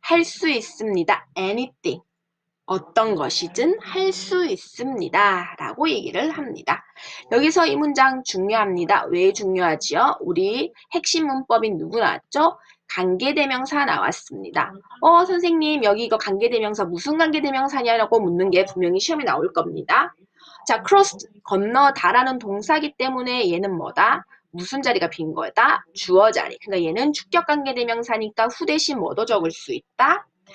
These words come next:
that도 적을 수 있다. finish line은 결승선이고 anyone은 사람이니까 선행사가 사람이라서 누가 나왔다? who가 나왔다.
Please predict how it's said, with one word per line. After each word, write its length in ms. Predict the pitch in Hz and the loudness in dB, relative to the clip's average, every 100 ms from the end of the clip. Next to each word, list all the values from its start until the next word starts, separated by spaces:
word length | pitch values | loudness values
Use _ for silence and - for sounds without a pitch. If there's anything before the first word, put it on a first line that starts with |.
| - - - | -20 -14 -8
that도 400 | - - 302 330 | -6 -2 0 4
적을 300 | 339 339 339 | 4 2 -2
수 300 | - 370 330 | -4 -2 -2
있다. 400 | - - 277 262 - _ _ _ _ _ | -2 0 0 0 -10 _ _ _ _ _
finish 380 | 247 254 247 226 | -8 -4 -4 0
line은 340 | 214 196 196 | 2 2 -2
결승선이고 880 | 190 175 226 240 226 185 165 160 214 208 | -2 -4 -4 -4 -2 -2 0 2 2 0
anyone은 480 | 220 220 208 196 | -2 0 0 0
사람이니까 1120 | 196 - 302 320 330 320 311 - 339 370 415 403 | -2 0 2 4 2 0 -2 2 4 4 2 -2
선행사가 960 | 294 233 233 247 262 233 170 214 277 - | -4 -4 -4 -4 -4 0 4 4 4 0
사람이라서 960 | - 302 302 302 285 262 269 339 359 233 | -4 0 2 0 2 2 4 4 4 0
누가 260 | 165 180 | -2 -2
나왔다? 680 | 160 139 - _ 277 339 - - _ - 196 - | -2 -4 -8 _ 2 2 0 -12 _ -20 -20 -8
who가 480 | 226 175 180 285 349 | -4 0 2 2 2
나왔다. 640 | 285 269 262 - 277 - | 4 4 2 0 -2 -2